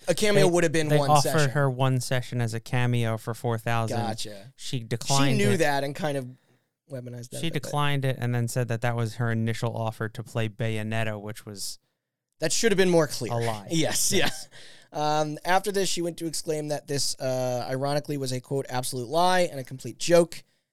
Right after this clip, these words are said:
Speaker 1: and made to save Platinum's ass," and that,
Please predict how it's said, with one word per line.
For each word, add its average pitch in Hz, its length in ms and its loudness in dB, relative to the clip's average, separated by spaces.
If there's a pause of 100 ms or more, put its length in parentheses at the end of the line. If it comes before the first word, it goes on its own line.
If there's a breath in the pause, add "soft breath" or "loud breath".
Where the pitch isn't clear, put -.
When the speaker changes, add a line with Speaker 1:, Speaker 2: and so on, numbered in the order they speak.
(100)
Speaker 1:
and 123 160 -8
made 139 180 -4
to 139 80 -4
save 147 300 -2
Platinum's 127 520 -6
ass," 160 440 -2 (580 soft breath)
and 131 160 -6
that, 135 240 -4